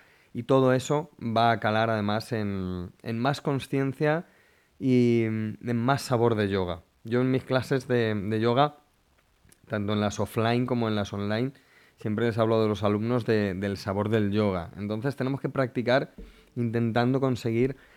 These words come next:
más que un objetivo de llegar a un punto en una postura, eh, tenemos que,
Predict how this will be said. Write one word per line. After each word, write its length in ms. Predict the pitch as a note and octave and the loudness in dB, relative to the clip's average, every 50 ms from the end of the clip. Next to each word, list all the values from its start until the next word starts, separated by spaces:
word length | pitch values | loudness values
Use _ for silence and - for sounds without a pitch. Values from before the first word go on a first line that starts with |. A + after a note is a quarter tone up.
| - _ | -12 _
más 220 | - B2 C3+ - - | 0 0 0 0 0
que 260 | - E3+ D#3 D3+ - - | 0 0 2 2 0 0
un 120 | D3 C#3+ | -2 0
objetivo 520 | C#3+ C#3 A2 - - C3 B2 C3+ C3+ C3 B2+ | 0 0 -2 -2 -2 -2 0 0 2 2 4
de 160 | B2+ B2 A#2 | 4 4 2
llegar 340 | A2+ A2+ A2 A#2+ B2 B2+ B2+ | 2 2 4 4 6 6 6
a 300 | B2 A#2+ A#2 - - _ | 6 4 2 0 -4 _
un 240 | - A#2+ B2+ B2 A#2 | 0 2 4 4 4
punto 340 | - - C3 B2 B2 A#2 A2+ | 4 2 2 2 2 2 0
en 60 | A2+ | 0
una 200 | A2+ A2+ A2+ A2 | 0 0 -2 -2
postura, 500 | G#2 G#2+ G2+ - - B2 A#2+ C#3 E3+ F#3 - _ _ _ _ _ _ _ _ _ _ _ _ _ - | -2 -2 -4 -4 -4 -4 -2 -2 -4 -6 -8 _ _ _ _ _ _ _ _ _ _ _ _ _ -12
eh, 440 | - A#2 A2+ A2 A2 G#2+ G#2+ G#2+ G2+ G#2+ | -6 -4 -2 0 0 0 0 0 -2 -2
tenemos 320 | A#2 A2 A2 A2+ B2 A#2+ | -4 -4 -2 -2 -4 -6
que, 280 | - - C3 B2 - | -4 -2 -2 -2 -2